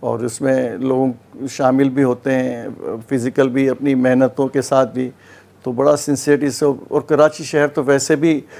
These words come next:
लोगों की मतलब ये कि मेहरबानियाँ करने के लिए पेश पेश है,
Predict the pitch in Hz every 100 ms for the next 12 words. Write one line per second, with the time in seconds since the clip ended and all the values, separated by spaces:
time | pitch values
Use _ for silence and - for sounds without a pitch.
0 | - - 131 143 147 151 - 160 156 147
1 | 143 139 135 135 - 135 139 143 151 135
2 | 127 135 120 139 147 143 143 135 143 127
3 | 139 135 143 139 123 - 123 - 117